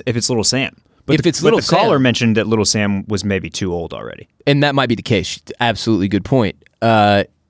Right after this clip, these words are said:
Speaker 2: but then, y-, yeah, if you're asking what's the, why the intrigue for Jon and Dany's baby, I don't know. Maybe it's a blood thing, like the Targaryen blood or the,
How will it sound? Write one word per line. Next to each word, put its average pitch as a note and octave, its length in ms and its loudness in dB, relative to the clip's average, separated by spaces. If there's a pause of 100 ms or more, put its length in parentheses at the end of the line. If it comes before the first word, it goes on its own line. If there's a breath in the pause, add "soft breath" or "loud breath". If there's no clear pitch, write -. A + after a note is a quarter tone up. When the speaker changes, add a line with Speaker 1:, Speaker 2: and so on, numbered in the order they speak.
Speaker 2:
but B2 180 -2
then, D3 200 2
y-, C#3+ 100 -2 (100)
yeah, C3+ 360 0
if - 100 -6
you're C3+ 80 4
asking B2+ 320 0
what's A#2 200 0
the, A2 200 -2
why A2+ 400 0
the G2+ 320 -2 (160)
intrigue A#2 420 -2
for A2 80 -4
Jon A2 260 -2
and G#2 80 -4
Dany's C3+ 300 0
baby, C3 240 0
I C#3 140 0
don't C#3+ 80 0
know. C3 80 0
Maybe B2+ 260 2
it's B2 140 0
a A2+ 40 -2
blood A2 320 0
thing, C3 300 -4
like G#2+ 300 -4
the G#2 80 -6
Targaryen A2 720 0
blood A2 320 2
or G2+ 120 2
the, F#2 240 -2